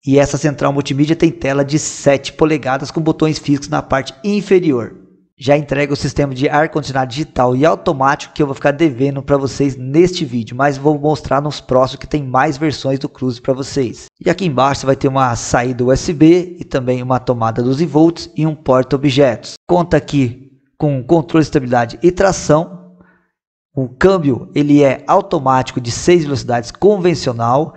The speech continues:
com trocas sequenciais aqui na alavanca do câmbio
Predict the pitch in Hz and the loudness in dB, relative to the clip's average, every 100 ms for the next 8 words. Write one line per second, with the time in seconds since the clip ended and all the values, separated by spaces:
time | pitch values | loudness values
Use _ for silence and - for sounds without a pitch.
0 | - - 139 - 135 143 - - 143 - | -18 -10 -6 0 0 -2 -6 -4 -4 -2
1 | 127 127 123 123 127 143 170 139 123 123 | -2 0 -2 -2 0 0 0 0 -2 -2
2 | 127 131 135 147 170 170 165 | -4 -4 0 2 2 0 -2